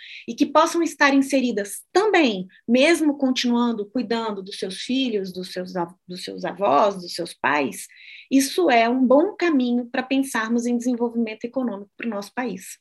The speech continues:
Acho que é uma das soluções, mas poderíamos falar aqui por cinco horas e meia sobre isso, assim, microcrédito olhando pra mulheres, é, hoje existem algumas questões que num banco mulheres respondem,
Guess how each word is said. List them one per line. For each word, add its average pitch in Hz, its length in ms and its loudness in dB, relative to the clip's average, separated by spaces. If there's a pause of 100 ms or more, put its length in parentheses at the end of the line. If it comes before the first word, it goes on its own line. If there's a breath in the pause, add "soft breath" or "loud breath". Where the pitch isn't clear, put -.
(120)
Acho 277 340 6
que - 140 2
é 277 40 8
uma 285 180 6
das 294 140 0
soluções, 277 500 -2
mas 214 180 -6
poderíamos 254 420 2
falar 240 240 0
aqui 233 180 -6
por - 140 -16
cinco 277 300 -2
horas 269 240 0
e 277 60 2
meia 226 240 0
sobre 254 280 -4
isso, 190 280 -4
assim, 202 260 -8 (340 loud breath)
microcrédito 254 800 4
olhando 226 380 2
pra 226 120 -6
mulheres, 233 720 0 (340 loud breath)
é, 190 420 4 (560)
hoje 208 240 4
existem 220 480 -2
algumas 202 340 0
questões 254 580 0
que - 160 -6
num 220 220 -4
banco 233 380 2
mulheres 214 600 0
respondem, 214 720 -4